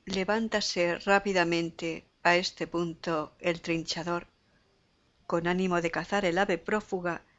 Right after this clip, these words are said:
y al precipitarse sobre ella, una botella que tiene a la derecha, con la que tropieza su brazo,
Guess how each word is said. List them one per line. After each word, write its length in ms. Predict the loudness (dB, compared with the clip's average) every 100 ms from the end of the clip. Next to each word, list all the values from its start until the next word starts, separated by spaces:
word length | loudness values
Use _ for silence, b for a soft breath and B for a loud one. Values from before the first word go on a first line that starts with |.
| b _ _ _ _ -4
y 100 | -2
al 140 | -2
precipitarse 840 | -4 -4 -4 -6 -2 -2 -2 -2 -2
sobre 400 | 0 2 2 2
ella, 360 | 2 0 -2 -8 _ _ _ _ _ _ _
una 280 | -2 0 0
botella 540 | -2 -2 0 0 -4 -6
que 120 | -4
tiene 300 | 0 0 0
a 40 |
la 140 | -2 -4
derecha, 600 | -2 -2 -2 -4 -4 -8 _ _ _ _ _ _
con 240 | -4 -2 -2
la 100 | -4
que 140 | -6
tropieza 540 | -6 -6 -2 -2 -2 -6
su 180 | -2
brazo, 560 | 2 2 2 -2 -2